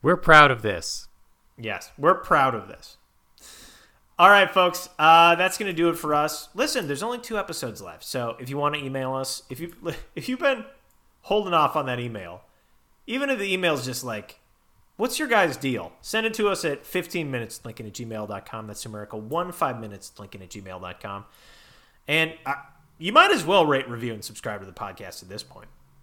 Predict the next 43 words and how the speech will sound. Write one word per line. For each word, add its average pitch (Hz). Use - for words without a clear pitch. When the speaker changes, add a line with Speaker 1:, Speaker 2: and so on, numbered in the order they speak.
Speaker 2:
We 165
lost 269
our 247
one 185
sponsor 160
that 107
we 98
had 85
for, 107
for 135
all 131
those 117
years. 98
W-, 160
there 147
was 156
some 180
kind 165
of 131
athleisure 131
Speaker 1:
Yeah, 147
Speaker 2:
company. 143
Speaker 1:
the 165
Zag 151
Zone. 92
Speaker 2:
Yeah, 120
I 139
think 202
they 214
got 190
pulled 180
up 160
in 147
front 147
of -
Congress 143
for -
some 123
kind 131
of 113
labor 110
practices. 107
But, 104